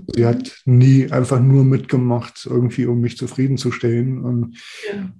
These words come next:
Speaker 1: ich glaube, das hat uns viel Bitterkeit <laughs> erspart am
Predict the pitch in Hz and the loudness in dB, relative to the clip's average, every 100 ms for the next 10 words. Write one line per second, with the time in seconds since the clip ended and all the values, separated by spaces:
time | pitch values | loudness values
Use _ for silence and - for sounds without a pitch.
0 | _ - 113 160 170 165 139 151 147 - | _ -6 -2 2 4 4 2 0 0 -2
1 | - 123 135 143 - - 170 - 131 - | -2 0 0 -2 -2 -2 -2 -2 -4 -4
2 | - - 165 160 - 214 | -6 -6 -4 -4 -6 -8